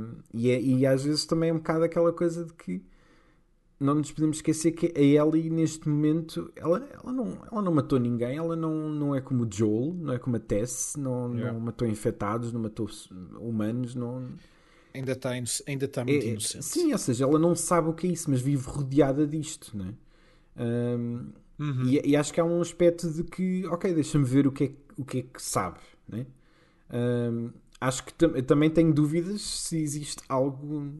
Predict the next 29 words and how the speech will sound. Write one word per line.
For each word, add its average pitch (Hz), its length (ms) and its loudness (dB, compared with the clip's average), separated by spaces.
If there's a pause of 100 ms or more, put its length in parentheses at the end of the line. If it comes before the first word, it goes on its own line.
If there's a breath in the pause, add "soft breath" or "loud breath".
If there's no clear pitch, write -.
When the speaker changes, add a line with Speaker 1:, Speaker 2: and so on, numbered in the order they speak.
(180)
Speaker 1:
nefasto, 143 520 0
como 165 380 -4
o 156 40 -6
Canelo 160 340 -4
disse, 160 440 -10
mas, 113 340 -10
mas 127 160 -4
não 135 120 2
sei. - 340 -8 (280)
Para 147 140 8
mim, 180 320 4 (220)
senti 160 360 2
mais 160 320 2
como 165 180 -2
um 160 220 0
momento 151 460 2
de, 135 400 0 (640 soft breath)
ah, 123 540 0 (100)
empoderamento 143 1040 2 (320)
do 127 220 -4
que, 120 640 -2
do 120 160 -10
que - 120 -16
uma 131 160 4
cena, 117 580 -2 (960)
ah, 104 520 -6 (800)
mais 107 600 -4
de - 60 -20
personalidade. 101 680 -8